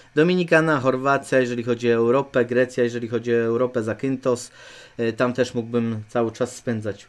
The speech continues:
mój wolny czas. Mm, Bali, totalnie inny klimat niż Dominikana, e,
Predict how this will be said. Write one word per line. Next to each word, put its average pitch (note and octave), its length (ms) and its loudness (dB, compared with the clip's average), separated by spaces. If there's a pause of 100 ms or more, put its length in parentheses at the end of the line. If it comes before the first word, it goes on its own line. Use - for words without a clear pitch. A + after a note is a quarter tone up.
(160)
mój G#2 180 -6
wolny A2+ 380 -2
czas. D#3 420 -2 (440)
Mm, C3 560 -4 (380)
Bali, C#3+ 460 2
totalnie C3 460 -2
inny B2 180 -2
klimat A#2+ 480 -4
niż A2+ 320 -6
Dominikana, A2+ 920 -2 (560)
e, A2+ 640 -4